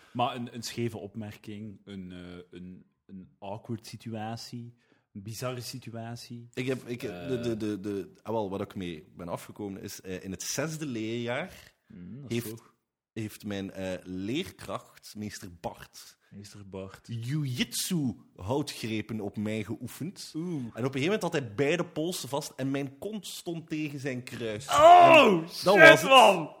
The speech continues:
Speaker 2: Dat was het. Was dat te seksueel? <laughs>
Speaker 1: Dat is fucking creepy, man.
Speaker 2: Ja, dat
Speaker 1: What
Speaker 2: was
Speaker 1: the fuck denkt hij dan?
Speaker 2: De dude is fucking batshit insane.
Speaker 1: Met, met een hele, met een hele klas leerlingen die aan het
Speaker 2: Die
Speaker 1: kijken
Speaker 2: dude is
Speaker 1: is.
Speaker 2: gestoord. Maar ik was de, ik was ook de enige van de klas die, eh, die, die zedeleer deed. En hij gaf de catechese. En dat was...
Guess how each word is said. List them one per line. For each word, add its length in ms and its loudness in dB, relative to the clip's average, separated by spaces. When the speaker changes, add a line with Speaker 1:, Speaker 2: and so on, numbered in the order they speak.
Speaker 2:
Dat 120 0
was 200 2
het. 160 -12
Was 220 -6
dat 180 -2
te 120 2
seksueel? 600 4
<laughs> 120 -4
Speaker 1:
Dat 120 -2
is 60 -4
fucking 500 2
creepy, 560 4
man. 320 4
Speaker 2:
Ja, 220 6
dat 20 6
Speaker 1:
What 80 2
Speaker 2:
was 140 -8
Speaker 1:
the 80 4
fuck 200 4
denkt 300 0
hij 80 -6
dan? 340 4
Speaker 2:
De 320 -2
dude 260 0
is 200 -4
fucking 380 2
batshit 400 -2
insane. 480 -6
Speaker 1:
Met, 380 4
met 140 0
een 80 4
hele, 600 2
met 100 -2
een 60 -2
hele 260 2
klas 260 0
leerlingen 480 -4
die 160 -2
aan 80 0
het 80 -8
Speaker 2:
Die 80 0
Speaker 1:
kijken 260 4
Speaker 2:
dude 140 2
is 60 0
Speaker 1:
is. 40 -4
Speaker 2:
gestoord. 360 0
Maar 120 0
ik 120 -2
was 160 0
de, 160 2
ik 80 -4
was 140 0
ook 100 -2
de 80 -4
enige 260 -2
van 140 -4
de 100 -4
klas 440 -4
die, 220 -2
eh, 300 -2
die, 240 -6
die 160 -8
zedeleer 560 -4
deed. 400 -4
En 220 -8
hij 320 -6
gaf 340 -8
de 120 -10
catechese. 920 -6
En 160 -8
dat 80 -4
was... 200 -8